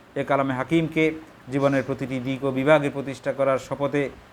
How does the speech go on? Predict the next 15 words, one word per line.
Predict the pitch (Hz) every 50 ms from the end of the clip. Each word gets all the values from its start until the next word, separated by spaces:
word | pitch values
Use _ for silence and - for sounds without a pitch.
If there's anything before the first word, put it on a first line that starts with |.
| - -
তাদের | 131 135 135 135 131 120
জীবন | 117 131 127 147 147 139 139
বিলিয়ে | 131 135 131 135 135
দিয়েছেন। | 123 131 131 135 123 131 135 131 127 127 - - - - - - -
রাব্বুল | 131 131 123 123 131 131
আলামিন | 127 127 127 143 147 143
তাদেরকে | 127 139 131 127 135 123 127 131 123
জান্নাতুল | 123 131 131 131 131 123 - 131 117 -
ফেরদাউসের | - 139 135 131 131 123 127 - 123
উচ্চ | 127 123 -
মাকাম | 123 117 117 113 - 135 127 123
দান | 120 123 120 117 117 -
করুন। | 120 113 113 104 95 - - - - - - - - - - - - - - -
তো | 131
আজ | 135 139 147 147 147